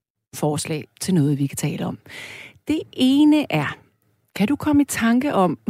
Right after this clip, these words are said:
<laughs> den, altså, den mest legendariske nytårsaften, du overhovedet kan huske i dit liv? Og det behøver ikke nødvendigvis at være en dårlig. Det kan også være en god. Eller omvendt,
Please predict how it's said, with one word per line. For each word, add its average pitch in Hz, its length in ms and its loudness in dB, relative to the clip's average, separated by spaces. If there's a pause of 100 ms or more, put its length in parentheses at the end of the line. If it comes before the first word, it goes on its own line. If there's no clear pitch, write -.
(380)
<laughs> - 540 -6
den, 226 320 4 (540)
altså, 160 220 0 (240)
den 240 180 6
mest 311 340 2
legendariske 226 1200 0
nytårsaften, 208 960 2
du 185 240 0
overhovedet 180 540 4
kan 143 220 -2 (240)
huske 285 640 2
i 202 100 -2
dit 180 200 -4
liv? 156 240 0 (380)
Og - 140 -4
det 311 120 -2
behøver 320 400 0
ikke 269 340 0
nødvendigvis 226 920 2
at 170 140 -2
være 151 300 0
en 139 260 -2 (100)
dårlig. 151 520 2 (760)
Det 294 80 -2
kan 254 140 -2
også 214 180 -2
være 277 80 0
en 277 100 0
god. 302 300 0 (600)
Eller 269 300 0
omvendt, 294 560 2